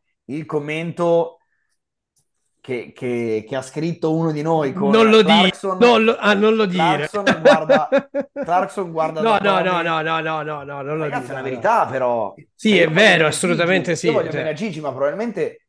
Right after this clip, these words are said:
Speaker 1: se in situazione dinamica vado via anch'io da Tommy una volta ogni tanto, eh. E io palleggio a-, ad altezza fianco.
Speaker 2: E c'hai anche il
Speaker 1: E non,
Speaker 2: reflusso.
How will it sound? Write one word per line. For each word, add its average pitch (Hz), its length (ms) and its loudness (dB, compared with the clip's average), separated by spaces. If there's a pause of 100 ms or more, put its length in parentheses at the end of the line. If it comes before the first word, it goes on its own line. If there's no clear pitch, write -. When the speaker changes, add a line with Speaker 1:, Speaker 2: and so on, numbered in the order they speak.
(240)
Speaker 1:
se - 320 -16
in 175 240 -10
situazione 170 520 -4
dinamica 185 800 0
vado 147 260 -2
via 143 180 -6
anch'io 156 520 -2
da 131 140 -4
Tommy 135 300 -4
una 127 140 -8
volta 127 280 -6
ogni 123 160 -14
tanto, 104 500 -10
eh. 110 240 -8 (1040)
E 131 60 -4
io 190 360 4
palleggio 139 540 0
a-, 123 280 2
ad 123 100 -4
altezza 113 1080 -4
fianco. 127 800 -8 (480)
Speaker 2:
E 180 120 -4
c'hai 185 220 2
anche 190 200 0
il 160 60 2
Speaker 1:
E - 40 0
non, 151 60 0
Speaker 2:
reflusso. 135 500 -6